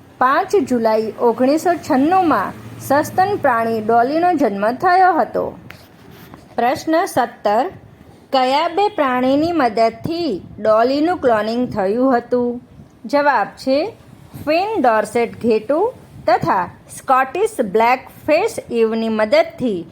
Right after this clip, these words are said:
ડોલીનું ક્લોનિંગ થયું હતું. બાળ મિત્રો, આપ આ પ્રશ્નોના જવાબ સાંભળશો અને તૈયાર કરશો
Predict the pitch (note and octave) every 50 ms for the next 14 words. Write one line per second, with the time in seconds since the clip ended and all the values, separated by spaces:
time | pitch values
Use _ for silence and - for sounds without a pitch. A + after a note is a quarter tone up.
0 | - - - - - - F#3+ G#3+ A3 A3+ A#3+ C4 D4 D#4+ F#4 G4+ E4 D#4+ C#4 A3+
1 | G#3 G#3 G#3 A3+ B3 C4+ B3+ F#4 E4+ E4 E4+ E4 D#4+ D#4+ B3+ G#3 F3 - F#3 F3
2 | D#3 D#3+ E3 - - - - - - - - - - - _ _ _ _ _ -
3 | - - - - - A3 A3+ C4 D4 F4 G4 F#4+ D#4+ B3+ A#3 G#3+ - G3 F#3+ F3+
4 | F3 E3+ - - - - - - _ G3 G#3 A3 A3+ A3+ - - - A#3 A#3+ C#4
5 | E4+ - F#4 F4+ F#4 - - E4 D#4 D#4+ D#4 D#4 D#4 D4 D4+ D4+ C#4 C#4+ C#4 C4+
6 | C4+ - - - A#3 A3 A3 G#3+ A3+ A#3 A#3+ B3+ C4+ C4 - D#4 D#4 D#4 D#4+ E4+
7 | F#4+ G#4 - - - - _ - G3+ A3+ A3+ A#3 A3+ A3+ - G#3 G#3 G#3+ A3 A3+
8 | A3 G#3+ G#3 - - G3 G3 G3+ G3 - - D#4+ E4+ F#4+ G#4